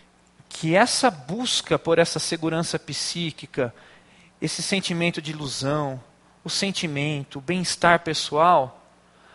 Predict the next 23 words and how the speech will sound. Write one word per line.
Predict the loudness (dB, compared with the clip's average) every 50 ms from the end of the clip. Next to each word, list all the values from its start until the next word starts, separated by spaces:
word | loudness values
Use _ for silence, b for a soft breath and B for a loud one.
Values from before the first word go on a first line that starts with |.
| b b b b
acabam | -6 -2 2 4 4 4 4 0 -4
tomando | -4 -4 -4 -2 -2 0 0 0 0 -2 -2 -4 -4 -4 -6 -8 -8 -12 _ _ _ _ _ _ _
o | -8 -4
lugar | -4 -4 -2 2 4 4 6 6 4 2 0 -4 -10 _ b b b b b b b b _
daquilo | 2 2 2 2 0 -4 -4 -4
que | -4 -4
se | -4 -4 -6
propõe | -4 -2 -2 -2 -2 -2 -2 -2 -2 -2
de | -2
uma | -2 -2 -2
salvação | 0 2 2 2 4 2 2 0 0 -2 -4 -4
pessoal | -2 -2 -4 -4 -2 2 6 6 8 8 6
e | 4
se | -2 -6 -6
torna | -2 2 2 4 4 2 0
uma | -2 -4
verdadeira | -4 -4 -4 -2 -2 -2 -2 -2 -2 -2 -2
religião. | -2 -4 -4 -6 -6 -6 -4 -4 -4 -6 -8 b b b b b b b b b b b b b b b b b b _ _ 0
Algo | 4 4 6 6 4 2 -4
que | -8 -10 -6
você | -4 -2 -2 -2 0 -2 -4
busca | -4 -6 -6 -6 -6 -6 -6 -6 -6 -6 -8 -8 b b b b b b b b b b
incessantemente, | -8 -6 -4 -4 0 0 0 0 0 0 -2 -2 -2 -2 -4 -6 -4 -4 -4 -4 -4 -6 -6 -8 -10 -12